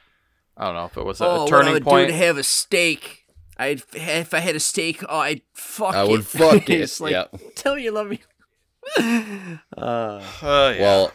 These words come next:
Speaker 3: that's, I mean, that point when they're talking about the lobster is when, uh, fucking old Thomas does his insane monologue cursing, uh, young Thomas to the depths of the sea. Like,
Speaker 1: That
Speaker 3: that
Speaker 1: was a,
Speaker 3: was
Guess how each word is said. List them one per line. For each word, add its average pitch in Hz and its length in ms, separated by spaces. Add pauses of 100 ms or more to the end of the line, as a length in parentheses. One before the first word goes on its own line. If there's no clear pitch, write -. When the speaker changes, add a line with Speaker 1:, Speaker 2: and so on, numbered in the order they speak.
(140)
Speaker 3:
that's, 107 340 (100)
I 78 120
mean, 101 220
that 113 240
point 110 500
when 95 600
they're 87 180
talking 98 240
about 90 120
the 85 80
lobster 87 500
is 82 160
when, 87 400
uh, 82 400 (420)
fucking 90 240
old 92 260
Thomas 85 500
does 85 280
his 87 300 (120)
insane 92 580
monologue 85 640
cursing, 87 580
uh, 78 460
young 90 260
Thomas 80 420
to 90 100
the 82 100
depths 80 380
of 80 80
the 76 100
sea. 80 460 (120)
Like, 76 180
Speaker 1:
That 123 80
Speaker 3:
that 160 120
Speaker 1:
was 165 180
a, 151 60
Speaker 3:
was 80 260